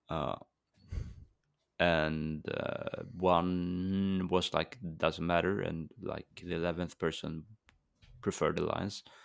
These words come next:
Uh, but then again, we all agreed on to play just normal Sealed. Uh, so you could choose, you could open all three decks and choose whichever you wanted to play, or you could open one deck that was up to you if you wanted to preserve your Sealed decks for later.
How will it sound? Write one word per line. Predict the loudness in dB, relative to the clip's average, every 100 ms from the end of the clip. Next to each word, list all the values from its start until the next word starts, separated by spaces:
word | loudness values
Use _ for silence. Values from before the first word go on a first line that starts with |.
| -20 -20 _ -8
Uh, | -4 -2
but | 0 2
then | 2 0
again, | 0 0 -2 -6 -4
we | -2 2
all | 2 0 -2
agreed | 0 2 4
on | 2 0 -6
to | -10
play | -4 2 2 2
just | -2 -4 -2 0
normal | 0 0
Sealed. | 0 2 2 0 _ _ _ _ _ _ -8
Uh, | -6 -4 -6 -6
so | -2 2
you | 2 0
could | -4
choose, | 0 4 4 2 -4 -8 _ _ _ _ -12
you | 0
could | 6
open | 6 6 2
all | 2
three | 2 2
decks | 4 2 0
and | -6 -6 -8 -14 -6
choose | -2 -2 -2 -4 -8 -10 _
whichever | -2 -2 -2 -2
you | -2
wanted | -2 -4
to | -4
play, | 6 8 6 4 -18 -20 _ _ -4
or | 0
you | 0
could | 0 2
open | 2 2 -2
one | 2 4
deck | 4 2
that | 0 -4
was | -4 -6
up | -6 -12
to | -6
you | -4 2 2 2
if | 0
you | 0
wanted | 0 0 -6
to | -10
preserve | -6 -2 0 -2
your | -4
Sealed | -4 -2 -2
decks | -2 -6
for | -2 2
later. | 2 0